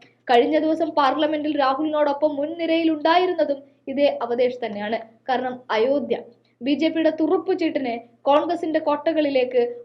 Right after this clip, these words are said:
അല്ലെങ്കിൽ ഇന്ത്യ മുന്നണിയുടെ കൊട്ടകളിലേക്ക് എത്തിച്ച നേതാവാണ് അവധേഷ്. അയോധ്യ നഗരമുള്ള ഫൈസാബാദ് മണ്ഡലത്തിലെ പ്രതിനിധിയാണ് ദളിത് വിഭാഗത്തിൽ നിന്നുള്ള അവധേഷ്. ഡെപ്യൂട്ടി സ്പീക്കർ പദവിയിൽ താല്പര്യമില്ലെന്ന് തൃണമൂൽ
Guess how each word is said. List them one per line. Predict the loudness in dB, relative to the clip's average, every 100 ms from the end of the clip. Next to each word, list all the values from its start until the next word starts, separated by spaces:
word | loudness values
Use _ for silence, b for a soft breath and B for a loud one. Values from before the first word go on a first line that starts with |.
| -2
അല്ലെങ്കിൽ | 0 0 -2 -2
ഇന്ത്യ | 0 4 6 4
മുന്നണിയുടെ | 0 -2 0 0
കൊട്ടകളിലേക്ക് | 0 -2 0 0 2 0 -2
എത്തിച്ച | -6 -6 -4
നേതാവാണ് | -2 -2 -2 -4 -4 -8 -14 _
അവധേഷ്. | -10 -2 -2 -2 -8 b b _
അയോധ്യ | 6 6 6 6
നഗരമുള്ള | 4 4 2 2 2 0 0
ഫൈസാബാദ് | 0 2 2 4 2 0
മണ്ഡലത്തിലെ | -2 -2 -2 -2 -2 0
പ്രതിനിധിയാണ് | 0 0 -2 0 0 -2 -10 b b -2
ദളിത് | 2 4 2 -2
വിഭാഗത്തിൽ | -6 0 2 2 0 -2 -6
നിന്നുള്ള | -8 -10 -10
അവധേഷ്. | -8 -4 -4 -6 b b -6
ഡെപ്യൂട്ടി | -4 -4 -6
സ്പീക്കർ | -6 -8 -6 -4
പദവിയിൽ | -2 -2 -2 -2
താല്പര്യമില്ലെന്ന് | -4 _ 0 4 4 4 0 0 2 2 2 -2
തൃണമൂൽ | -4 -4 -4